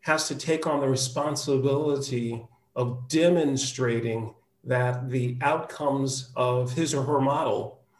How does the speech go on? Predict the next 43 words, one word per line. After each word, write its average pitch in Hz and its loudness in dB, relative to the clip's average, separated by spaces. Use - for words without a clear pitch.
um, 120 -4
adhere 135 2
to, 127 2
to, 131 -2
to 135 0
those, 131 2
to - -10
those 135 6
laws. - 2
And 127 4
there 147 8
are 143 6
a 139 10
number 180 8
of 127 0
ways 135 2
to, 123 2
to 135 0
do 147 2
that. - -2
Uh, - -4
but, 135 4
um, 123 4
that 175 2
really 185 8
falls 165 0
on 156 2
the 143 4
responsibility 135 2
of 123 0
the 131 2
modeler 127 2
and 147 6
the 143 8
model 135 6
owner, 151 4
the 110 2
person 139 2
who's 127 4
going 127 2
to 123 0
utilize 123 2
it, - -6